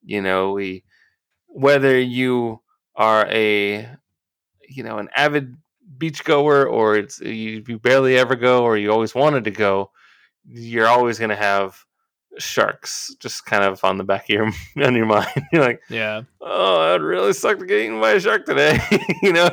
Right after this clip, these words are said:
Speaker 1: like, no one goes outside and, like, uh, "It's a beautiful day in Zamunda. I would love to get bit by a fucking shark today." So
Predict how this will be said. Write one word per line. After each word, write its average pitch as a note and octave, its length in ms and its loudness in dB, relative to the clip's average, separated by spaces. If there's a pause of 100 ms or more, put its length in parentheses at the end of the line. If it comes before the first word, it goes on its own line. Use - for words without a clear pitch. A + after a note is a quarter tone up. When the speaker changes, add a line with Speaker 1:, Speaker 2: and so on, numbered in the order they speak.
Speaker 1:
like, D3 200 0 (320)
no B3 120 2
one G#3+ 100 4
goes F3+ 180 4
outside D#3+ 540 2
and, C3 160 -4
like, B2 300 -2
uh, A2+ 260 4
"It's A#2 100 -14
a C3 60 2
beautiful C#3+ 320 -2
day C#3+ 160 4
in C3+ 120 2
Zamunda. B2+ 680 0
I C3 100 4
would A#2+ 200 0
love C3 220 2
to B2 100 -2
get A#2+ 260 0 (380)
bit C3+ 200 -2
by A2+ 140 4
a A2 80 4
fucking A#2+ 320 -2
shark C3+ 240 -6
today." G2+ 240 -8 (640)
So - 520 -4